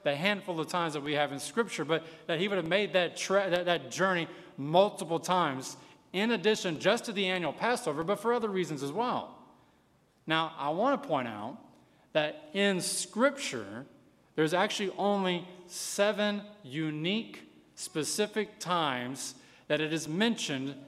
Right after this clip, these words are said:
that Jesus went to Jerusalem. Now, when we comb through the Scriptures, we have chapters of him being in Jerusalem, but it may be only for one of the visits. But if we actually look through the Gospels,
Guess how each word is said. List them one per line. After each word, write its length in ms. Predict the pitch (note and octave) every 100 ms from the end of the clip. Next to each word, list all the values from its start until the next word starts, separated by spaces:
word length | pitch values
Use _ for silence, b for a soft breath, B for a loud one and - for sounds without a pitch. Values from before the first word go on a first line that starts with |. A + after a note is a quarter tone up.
| -
that 180 | D3+ B2+
Jesus 360 | D3+ E3+ E3
went 200 | - D3+
to 80 | D3+
Jerusalem. 640 | B2+ D3+ A3 - C#3 G2+ - - _ _ _ B B
Now, 140 | D3+ D3
when 100 | D#3+
we 180 | E3 C3+ -
comb 420 | - G#3+ G3 E3+
through 200 | - G3
the 100 | E3 C#3+
Scriptures, 840 | - A#3+ A#3 - A2 C#3 D#3+ - B B B B B
we 140 | D3 E3+
have 200 | E3 -
chapters 720 | - - A#3 A#3+ - D#3+ C3+
of 140 | C#3+
him 240 | E3+ D#3+ B2+
being 320 | E3+ F3 E3+
in 220 | E3 D3+
Jerusalem, 640 | C3+ C3+ G3+ B3+ - C#3+ C3+
but 100 | E3
it 100 | F3+
may 200 | G#3 G#3+
be 160 | F#3+
only 240 | F3 F3+ E3
for 180 | E3+
one 340 | D3+ D3+ D3+ D3 D3
of 120 | C#3+
the 60 | C3+
visits. 680 | C#3 G3+ C#3+ G#2+ - - - b b b b b
But 140 | D3+
if 100 | D#3
we 100 | E3
actually 360 | F3 A3+ - G3+
look 340 | F3 G#3 G#3
through 420 | G#3 A3 G3+ D#3 D#3
the 100 | C#3+
Gospels, 880 | A#2+ F3+ A3 - - A#2+ A#2 C3+